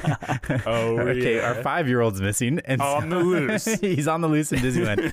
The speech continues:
Speaker 1: <laughs>
Speaker 2: And so our parents throw us in some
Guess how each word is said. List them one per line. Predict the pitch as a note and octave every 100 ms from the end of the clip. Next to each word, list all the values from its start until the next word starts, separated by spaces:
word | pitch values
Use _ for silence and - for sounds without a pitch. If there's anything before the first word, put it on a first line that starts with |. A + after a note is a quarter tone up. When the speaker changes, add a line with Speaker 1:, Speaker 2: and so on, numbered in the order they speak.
| -
Speaker 1:
<laughs> | D#3 - - - A#3 B3 A#3+ -
Speaker 2:
And | C3+
so | - D3+ C3 -
our | C#3 E3
parents | G3 D#3 C3+ -
throw | A#2 A#2+
us | A#2+ -
in | A2 G#2+ A2
some | - - G2+ G2